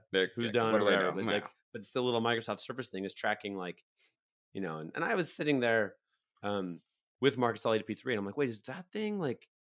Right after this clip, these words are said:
Speaker 2: like, how much is that capturing? Like, is it capturing, like, all of how they move?" And he was like, "Ah, like, not that much now, but in a few years, yeah. You know, like, in a few years, that thing will know a lot about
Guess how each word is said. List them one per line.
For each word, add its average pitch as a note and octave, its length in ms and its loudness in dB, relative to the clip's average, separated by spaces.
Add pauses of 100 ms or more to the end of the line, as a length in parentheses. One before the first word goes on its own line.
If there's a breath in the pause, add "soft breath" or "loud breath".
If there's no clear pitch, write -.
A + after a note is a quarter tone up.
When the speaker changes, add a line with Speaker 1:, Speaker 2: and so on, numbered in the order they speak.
(160)
Speaker 2:
like, A2 200 -14
how F3+ 160 -2
much F#4 200 -6
is A2+ 80 -6
that A2 160 -2
capturing? F2 560 -6 (360)
Like, A#2+ 80 0
is B2+ 60 2
it C3 60 -4
capturing, C#3+ 420 -2
like, G2+ 180 -4 (580)
all G2+ 220 2
of A2+ 100 -2
how G#2+ 120 0
they G2+ 100 0
move?" G2+ 260 0
And G#2 80 -2
he G#2+ 40 0
was G#2 100 -4
like, - 160 -4
"Ah, G#3+ 260 8
like, F#3+ 140 2 (140)
not F#3+ 160 4
that D3+ 140 4
much D3 200 4
now, C#3 200 6
but A#2 100 4
in A#2+ 80 4
a A#2 60 2
few C3 160 -6
years, B2 320 0
yeah. F#2+ 220 0
You A2 140 -10
know, G#2 60 -4
like, G2+ 80 -2
in G2+ 80 -4
a - 20 -14
few A#2 120 -6
years, G#2+ 160 0
that G2 160 -2
thing G#2+ 120 -4
will F#2+ 120 -6
know E2+ 180 -8
a - 0 -
lot F2+ 320 -6
about D2 280 -12